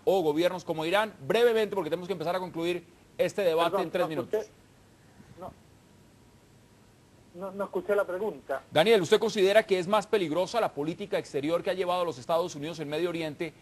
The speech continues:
Speaker 1: que la misma política que ha aplicado el régimen de Al-Assad o el gobierno de Ahmadinejad en Irán o en Siria?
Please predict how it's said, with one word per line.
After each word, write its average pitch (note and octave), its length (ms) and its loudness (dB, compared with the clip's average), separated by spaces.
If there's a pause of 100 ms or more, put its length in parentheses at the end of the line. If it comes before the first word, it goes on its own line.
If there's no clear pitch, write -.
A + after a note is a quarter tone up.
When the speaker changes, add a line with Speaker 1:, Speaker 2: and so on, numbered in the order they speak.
(220)
Speaker 1:
que D3+ 120 0
la C#3+ 160 0
misma F3+ 640 0 (200)
política D#3 600 0
que D3+ 80 0
ha D3 40 4
aplicado F3 680 2
el B2+ 80 -4
régimen D#3 440 -4
de C3+ 80 0
Al-Assad D#3 540 2
o C#3 60 -2
el B2+ 80 -4
gobierno D#3 400 -2
de D#3 80 2
Ahmadinejad C#3 720 0
en D3+ 120 -4
Irán D#3 240 4
o F3+ 80 -8
en F3 80 -8
Siria? A#3+ 400 -8